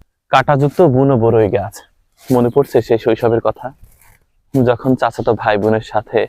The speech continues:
সরিষা ক্ষেতের আইলে হাঁটতে হাঁটতে এই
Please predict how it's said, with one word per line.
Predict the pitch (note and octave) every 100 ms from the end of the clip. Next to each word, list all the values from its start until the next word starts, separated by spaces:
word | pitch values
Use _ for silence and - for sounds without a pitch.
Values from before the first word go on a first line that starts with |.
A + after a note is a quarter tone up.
| _ _ _ _ _ -
সরিষা | - C#3 B2+ C#3+
ক্ষেতের | - C#3 D3+
আইলে | A#2 A2 A#2
হাঁটতে | A#2+ G#2+ - -
হাঁটতে | A2+ A#2 - A#2 G2 - _ _ _ - _ _
এই | -